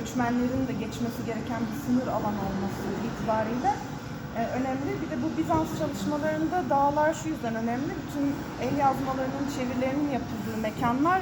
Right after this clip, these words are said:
işte Athos gibi kutsal addedilen bir takım dağlarda yaşanıyor, e, yapılıyor. E, dolayısıyla bu böyle. Şimdi diller birbirine ayrıldı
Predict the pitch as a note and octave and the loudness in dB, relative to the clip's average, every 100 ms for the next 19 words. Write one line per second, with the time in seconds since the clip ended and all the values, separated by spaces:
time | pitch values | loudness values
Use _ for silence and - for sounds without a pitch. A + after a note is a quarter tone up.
0 | F4+ - A#3+ A#3+ B3 A3+ - A3+ G3+ G#3+ | 0 -2 0 0 0 -2 -4 -6 -4 -6
1 | - - - - - - A#3+ - B3 G#3+ | -8 -6 -6 -6 -8 -6 -4 0 4 4
2 | F#3+ G#3 A#3+ D#4+ D4+ C#4 - F4+ D4+ B3+ | 4 0 2 4 4 2 -2 0 2 4
3 | A#3 A3+ A3+ A3 B3 A3 - F#3+ F#3+ - | 4 2 2 0 -2 -2 -4 -4 -4 -4
4 | - F#3 F#3 - G3+ A3+ F#4 G#4+ - - | -4 -2 -2 -2 -2 0 0 0 -2 -4
5 | - - - - - - A3+ A#3+ A#3+ B3 | -6 -6 -8 -8 -8 -6 -2 0 2 0
6 | B3 - D4+ D#4+ E4 F4+ C#4+ D#4+ - - | 0 0 2 2 2 0 2 2 2 -2
7 | - B3+ G#3 A#3 G4+ - - - - - | 2 2 4 2 0 -4 -8 -8 -8 -8
8 | - - C#4 D4+ - - C#4 C4+ C#4 C#4 | -6 0 0 0 -4 -2 2 2 6 4
9 | C#4+ - - - - - C4 C4 C4+ - | 4 0 -8 -8 -8 -6 -4 -2 0 2
10 | A3+ A3+ - - | 2 2 -2 -2